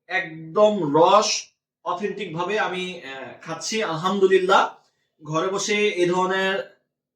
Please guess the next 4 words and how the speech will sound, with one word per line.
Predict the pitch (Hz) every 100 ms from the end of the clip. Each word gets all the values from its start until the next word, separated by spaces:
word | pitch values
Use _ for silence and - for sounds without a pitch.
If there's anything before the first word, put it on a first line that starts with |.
| _
অথেন্টিক | 165 214 208 220 - _ _ _
খাবার | 165 170 - - _ _ _ _ _
খাওয়ার | 170 180 196 170
জন্য | 190 185 190 -